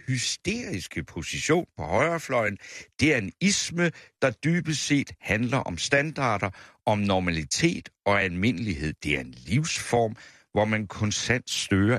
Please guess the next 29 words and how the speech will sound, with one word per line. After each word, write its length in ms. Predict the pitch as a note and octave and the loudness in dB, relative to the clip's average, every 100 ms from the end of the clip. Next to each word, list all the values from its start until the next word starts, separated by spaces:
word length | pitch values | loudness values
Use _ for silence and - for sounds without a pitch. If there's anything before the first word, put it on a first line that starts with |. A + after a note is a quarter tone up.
| - | 0
at 180 | F2 - - | -4 -4 -4
indordne 720 | F2 A2 - - - - D2 | -2 -2 0 0 0 -4 -6
sig 260 | - C2+ B1 _ - | -4 -8 -12 _ -10
under 260 | E2 - D#2 - _ | -8 -6 -10 -12 _
normer." 500 | D2+ D2 D#2 - D#2+ D2 - - - | -6 -4 -4 -4 -8 -10 -16 -10 -2
Altså, 340 | A#2 - C3 | 0 2 0
at, 240 | - C3+ A#2 - | 0 -2 -4 -2
at, 280 | A#2+ - - | -2 -2 -4
at 120 | B2+ - - | -4 -4 -4
hvis 240 | C3 B2 | -2 0
ikke 220 | D#3 F3+ | 0 0
I 40 | F3 | 2
har 260 | C#3 D#3 | 2 0
det 80 | D#3 | -2
i 260 | D#3 B2+ D3 | -2 0 0
jer 60 | |
selv, 360 | D3 - C#3+ - | 0 0 0 0
at 100 | - | -2
I 60 | G#2+ | 0
så 140 | B2+ | 0
begynder 360 | B2+ - C#3 C#3 | 0 0 2 2
at 60 | - | 0
iklæde 460 | C#3 - B2+ G2+ | -2 -2 0 2
jer 60 | G2+ | 2
en 80 | G2+ | 0
lille 360 | G#2 A#2+ B2 A#2 | 0 0 0 -2
smule 360 | G#2 F#2+ A2 | -2 -2 -2
politisk 520 | G#2+ - F2 F2+ - | -2 0 0 0 -4
poesi? 420 | - G2+ G2 - | 0 2 2 0